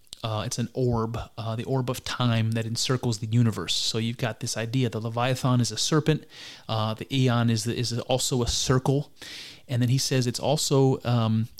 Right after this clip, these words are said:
it's also associated with Oceanus, which is the, the Roman god of the, of the ocean. Um, and so that, that's also the connection to water that we brought up about the unconscious and, uh, and some of its connections here with, uh, with chaos.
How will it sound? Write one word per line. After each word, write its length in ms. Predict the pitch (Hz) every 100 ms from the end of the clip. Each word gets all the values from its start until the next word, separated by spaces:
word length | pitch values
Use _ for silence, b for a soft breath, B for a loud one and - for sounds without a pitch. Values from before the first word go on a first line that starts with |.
| -
it's 120 | -
also 240 | 147 -
associated 580 | 131 - 143 - 127 123
with 180 | 117 - -
Oceanus, 720 | 120 131 160 175 - - -
which 220 | 120 -
is 80 | 113
the, 200 | 120 120 -
the 140 | 123
Roman 340 | 120 117 117
god 240 | 113 113 113
of 60 |
the, 120 | - -
of 180 | 110 113
the 100 | 92
ocean. 460 | 175 - - - - B B B B B B
Um, 420 | 120 110 107 104 - - _ 120
and 160 | 120
so 220 | - 139
that, 200 | 123 123
that's 160 | 127 123
also 260 | 127 - 123
the 100 | 123
connection 480 | - 127 - 127 123
to 120 | 113
water 420 | 113 113 123 113
that 100 | 113
we 80 | 120
brought 240 | 120 120
up 160 | 120 -
about 220 | 117 107
the 100 | -
unconscious 720 | - - 143 147 - 135 -
and, 420 | - 110 110 110 120
uh, 260 | 110 123 -
and 160 | 120 120
some 200 | 127 123
of 80 | 117
its 160 | -
connections 520 | - 120 120 - 120
here 180 | - 120
with, 280 | 110 - -
uh, 260 | 87 - - - B B B B
with 140 | -
chaos. 500 | - 214 113 - -